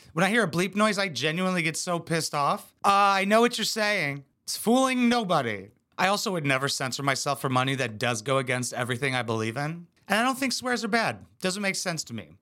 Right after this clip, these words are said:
Been using 'em ever since I found out about 'em. They're good describing words. Like, is it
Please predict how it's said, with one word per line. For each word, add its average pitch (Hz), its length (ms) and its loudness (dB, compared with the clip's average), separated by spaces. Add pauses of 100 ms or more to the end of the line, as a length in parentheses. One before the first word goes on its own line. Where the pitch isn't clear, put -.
(120)
Been 170 180 0
using 208 340 0
'em 220 120 0
ever 214 240 0
since 208 320 -6
I 214 80 -4
found 202 320 -2
out 202 160 -2
about 113 260 -2
'em. 78 160 -14 (180)
They're 147 140 0
good 175 220 -2
describing 185 520 -2
words. 95 360 -8 (240)
Like, 165 180 2
is 196 140 -2
it 185 120 -4